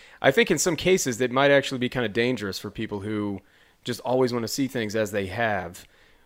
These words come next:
But if they haven't and they do wanna see it in a little bit clearer light, uh,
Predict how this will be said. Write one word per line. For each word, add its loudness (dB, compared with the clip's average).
But 8
if 0
they 4
haven't 2
and -4
they 0
do 0
wanna -2
see 0
it 0
in -4
a -2
little -2
bit -2
clearer -2
light, 0
uh, -2